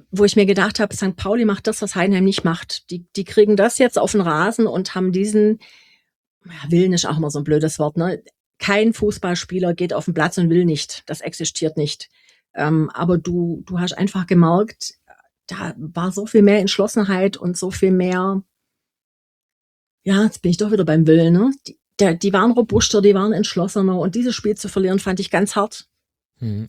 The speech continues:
Speaker 2: in Überzahl,
Speaker 1: Und das
Speaker 2: da
Speaker 1: Bremen
Speaker 2: hat Sankt Pauli fast
Speaker 1: Ja.
Speaker 2: eine komplette Hälfte oder ich glaub sogar eine komplette Hälfte in
Speaker 1: Die
Speaker 2: Unterzahl
Speaker 1: haben eine
Speaker 2: gespielt
Speaker 1: komplette
Speaker 2: und dennoch
Speaker 1: Hälfte, ja,
Speaker 2: gewonnen.
Speaker 1: genau, weil,
Speaker 2: Hm.
Speaker 1: und du, du hattest,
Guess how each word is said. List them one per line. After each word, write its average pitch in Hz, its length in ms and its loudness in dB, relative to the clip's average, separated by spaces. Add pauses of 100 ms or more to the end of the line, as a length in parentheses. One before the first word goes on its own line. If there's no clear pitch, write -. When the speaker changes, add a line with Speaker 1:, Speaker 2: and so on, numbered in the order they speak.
(100)
Speaker 2:
in 156 140 0
Überzahl, 165 540 2
Speaker 1:
Und 165 60 4
das 165 160 2
Speaker 2:
da - 140 -4
Speaker 1:
Bremen 175 180 6
Speaker 2:
hat - 60 -2
Sankt 120 240 -4
Pauli 120 320 0
fast 139 100 -4
Speaker 1:
Ja. 175 140 0
Speaker 2:
eine 123 100 -8
komplette 120 440 -6
Hälfte 120 500 -4
oder 113 120 -12
ich 98 120 -14
glaub 127 160 -6
sogar - 180 -8
eine 101 120 -8
komplette 120 380 -2
Hälfte 120 380 -4 (480)
in 131 140 -4
Speaker 1:
Die 135 40 -4
Speaker 2:
Unterzahl 165 320 2
Speaker 1:
haben 185 120 6
eine 247 60 6
Speaker 2:
gespielt 202 360 2
Speaker 1:
komplette 202 160 -2
Speaker 2:
und 226 60 0
dennoch - 300 2
Speaker 1:
Hälfte, - 120 -4
ja, 175 160 -2
Speaker 2:
gewonnen. 247 160 -4
Speaker 1:
genau, 214 160 -4
weil, 190 100 -4
Speaker 2:
Hm. 214 60 -4
Speaker 1:
und 202 60 0
du, 202 180 2 (140)
du 180 160 -4
hattest, 302 480 -4